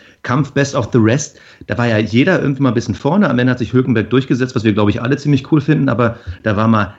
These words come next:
ein Leclerc war vorne, da war mal ein Ocon war da mit dabei und so. Das fand ich ziemlich geil. Was ich mir mehr gewünscht hätte, ist, dass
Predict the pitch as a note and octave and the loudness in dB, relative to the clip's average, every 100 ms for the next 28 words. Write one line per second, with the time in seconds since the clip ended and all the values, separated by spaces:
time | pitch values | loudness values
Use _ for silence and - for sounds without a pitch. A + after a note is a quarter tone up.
0 | - G#2+ A2 - A2+ A#2+ A#2 A2+ - A2+ | -4 0 0 -2 -2 -2 -2 -4 -4 -2
1 | A2 A2 A2 A2 G#2+ A2 A2+ A2+ A2+ A2+ | 0 2 2 2 2 2 2 4 2 0
2 | - A#2 B2+ A2+ A2+ A#2 A#2+ A2+ G#2+ G#2+ | 0 2 4 4 4 2 2 -2 0 2
3 | A#2 A#2 A2+ A2 G#2+ D3+ C3+ B2 G#2+ G#2 | 2 2 2 0 0 0 2 0 2 0
4 | A#2+ D3 D3+ - - - _ _ _ _ | 0 -2 -4 -18 -20 -20 _ _ _ _
5 | _ - A#2+ C3 A#2+ C3+ B2 C3 D3 C3 | _ -8 -2 -2 2 4 4 4 4 2
6 | C#3+ - C#3+ C3+ C3 - C3 - - | 2 0 -2 0 -2 -2 -4 -4 -14